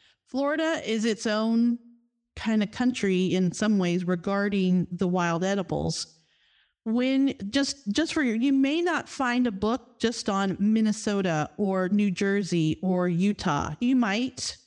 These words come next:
you very well might. So look for that first, like, be, um, kind of dig, dig deep first.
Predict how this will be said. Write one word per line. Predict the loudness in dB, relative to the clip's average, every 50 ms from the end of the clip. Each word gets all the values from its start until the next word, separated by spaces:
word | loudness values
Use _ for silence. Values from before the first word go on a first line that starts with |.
| _
you | -2 -2 0
very | 2 2 2 2
well | 2 0 2 2 2
might. | 2 2 2 0 0 -2 -4 -10 -20 -20 _ _ _ _ _
So | -4 -2 0
look | 0 0 -2 -2 -2
for | -2 0
that | 0 0 -2 -4 -6
first, | -4 -2 -2 -2 -2 -2
like, | -4 -4 -2 0
be, | 2 2 2 4 2 0 0 -4 -10 -20 _ _ _ _ _ _ -4
um, | -2 0 0 2 2 2 2 2 2 0 -2
kind | -2 0 0 2
of | 0 0 0
dig, | 0 0 0 0 0 -2 -6 -10 _ _ _ _ _ -8 -2
dig | 0 2 2 2 0 -2
deep | 0 2 2 2 2 0 -4
first. | -4 -2 0 0 0 0 -2 -4 -8 -8 -10 -8